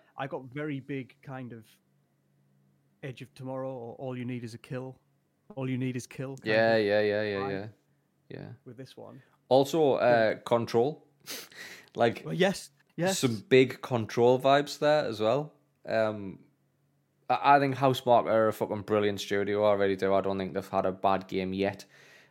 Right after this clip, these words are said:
Speaker 2: Uh, I think this is their first step into three D, uh, third-person action adventure, whatever the fuck they wanna call Returnal, but looking really slick.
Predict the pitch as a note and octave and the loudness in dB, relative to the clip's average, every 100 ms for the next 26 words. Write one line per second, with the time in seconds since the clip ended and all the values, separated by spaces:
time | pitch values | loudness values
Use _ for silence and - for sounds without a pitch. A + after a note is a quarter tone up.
0 | _ F#2+ F2+ F#2+ G2 F#2+ G#2 G2 G2+ - | _ -4 -2 -4 -6 -8 -6 -2 -2 -2
1 | G#2 G2+ G2+ - - - - G2+ - - | -2 -2 -2 -8 -6 -4 0 -2 -2 -10
2 | G2+ F2+ F#2+ F#2+ F#2 - _ _ _ - | -10 -4 -2 -2 -4 -10 _ _ _ -20
3 | - - G#2 G2+ F#2+ G#2 G2+ G2 F#2+ F#2+ | -16 -4 0 0 2 2 2 0 -4 -10
4 | _ _ _ _ - F#2+ F#2+ - G#2 F#2+ | _ _ _ _ 0 0 0 2 2 2
5 | - G#2+ G#2+ - F#2+ F#2 G2 G2 - G2 | 2 4 4 2 -4 -2 -2 -4 -6 -6
6 | F#2+ F#2+ - G2+ F#2+ G2 G2 - G2+ G#2+ | -8 -10 -2 0 2 -2 -2 -4 -4 -2
7 | G2+ G2 G2+ G2 - G2+ G2 F#2+ F#2+ G2 | -2 -2 -6 -8 -6 -6 -4 -2 0 0
8 | G2 G2 F#2+ G2 G2+ F#2 - - - - | -2 0 0 -2 -2 -2 -4 -18 -20 -20
9 | _ - A2 C3+ G#2+ G#2 G2+ G2+ G2 F#2+ | _ -4 2 2 2 -4 -2 0 0 0
10 | F#2+ - G2+ G2+ - | -4 -4 -2 -2 -4